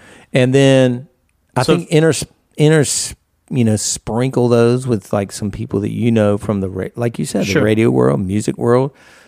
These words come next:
Speaker 1: you know, even, like, b-, management.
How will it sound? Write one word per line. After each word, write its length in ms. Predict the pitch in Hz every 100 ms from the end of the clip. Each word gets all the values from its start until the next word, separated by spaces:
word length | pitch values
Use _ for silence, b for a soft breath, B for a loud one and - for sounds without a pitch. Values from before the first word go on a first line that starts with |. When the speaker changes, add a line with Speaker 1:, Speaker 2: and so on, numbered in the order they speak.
| b -
Speaker 1:
you 140 | 120
know, 160 | 117 95 _ -
even, 240 | 170 208
like, 160 | 147 101 92 -
b-, 60 | - 107
management. 800 | 101 98 117 131 117 151 160